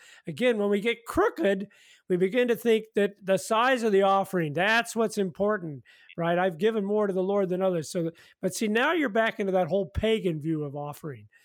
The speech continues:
Uh, and you're not here in the view of faith, which is that I need a substitute. And, and, and this is what God has given me. This is what I give to the Lord.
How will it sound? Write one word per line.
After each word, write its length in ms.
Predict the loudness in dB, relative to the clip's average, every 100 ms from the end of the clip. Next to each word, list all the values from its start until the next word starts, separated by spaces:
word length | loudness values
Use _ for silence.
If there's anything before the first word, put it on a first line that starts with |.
| _ -20 _ -12
Uh, 200 | -8 -6
and 120 | -4
you're 100 | -4
not 240 | 0 0 0
here 160 | 0
in 100 | 0
the 100 | -2
view 260 | -6 -4 -4
of 100 | -6
faith, 520 | -2 0 0 -4 -16 _ _ _ _
which 240 | -8 -6
is 360 | -8 -10 -12 -8
that 100 | -4
I 140 | -2 -2
need 200 | -2 -2
a 60 |
substitute. 800 | -4 -4 -4 -4 -10 -8 -10 -10 -16 _ _ _ _
And, 200 | -8 -6
and, 260 | -6 -8 -8
and 240 | -8 -4
this 220 | -2 -2
is 220 | -4 -6 -12
what 260 | -10 -6 -6 -10 _ -10
God 260 | -8 -6
has 120 | -8
given 200 | -6 -4
me. 100 | -2
This 200 | -4 -4
is 140 | -6 -8
what 140 | -8
I 100 | -8
give 240 | -8 -10 -10
to 80 |
the 100 | -12
Lord. 420 | -10 -8 -6 -8